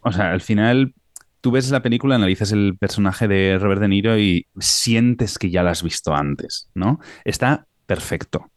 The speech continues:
todo hay que decirlo. O sea, a mí dentro de la película me parece que está, que está perfecto,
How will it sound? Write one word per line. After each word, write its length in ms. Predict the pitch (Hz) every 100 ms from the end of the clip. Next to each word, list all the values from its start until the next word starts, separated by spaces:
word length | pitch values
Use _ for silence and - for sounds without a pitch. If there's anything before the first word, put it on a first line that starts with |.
| -
todo 120 | 76
hay 60 | 76
que 60 |
decirlo. 380 | 76 - 123 95 -
O 60 | -
sea, 140 | 82
a 20 |
mí 80 | 80
dentro 220 | 87 90
de 60 | 90
la 40 | 87
película 420 | 90 107 117 139 - -
me 100 | -
parece 220 | 95 87 85
que 60 |
está, 440 | 87 - 87 85 85
que 60 | 92
está 200 | - 95
perfecto, 680 | 98 90 - - - 131